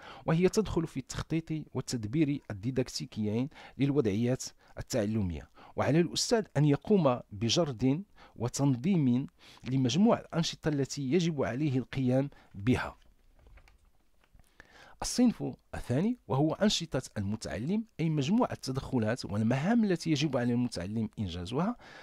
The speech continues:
في وضعية تعليمية تعلمية معينة، وعلى الأستاذ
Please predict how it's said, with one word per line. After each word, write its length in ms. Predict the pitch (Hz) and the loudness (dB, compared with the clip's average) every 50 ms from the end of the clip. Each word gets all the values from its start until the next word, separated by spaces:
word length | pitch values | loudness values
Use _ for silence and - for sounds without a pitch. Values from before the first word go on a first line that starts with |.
| - - | -20 -14
في 120 | - - 180 | -8 -4 -2
وضعية 400 | 165 185 151 113 139 151 143 131 - 139 123 - - _ _ _ _ _ - - - | 0 0 0 2 2 2 0 0 0 -2 -4 -4 -6 _ _ _ _ _ -20 -16 -10
تعليمية 500 | - 92 82 107 147 170 156 131 113 92 | -6 -6 -2 0 2 2 4 2 2 0
تعلمية 720 | - - 55 50 65 82 101 113 131 151 180 208 240 240 _ - | -2 -6 -10 -10 -8 -6 -2 -2 0 2 0 0 -2 -4 _ -8
معينة، 520 | 98 92 78 80 98 107 123 151 190 240 - - - - - - | -6 -4 -4 -2 -2 -2 -2 -2 -4 -6 -10 -14 -20 -20 -10 -4
وعلى 240 | - 113 131 170 165 | -2 0 2 2 2
الأستاذ 440 | 143 - 143 - - - 214 180 | 2 0 -6 -6 -2 -2 -2 -2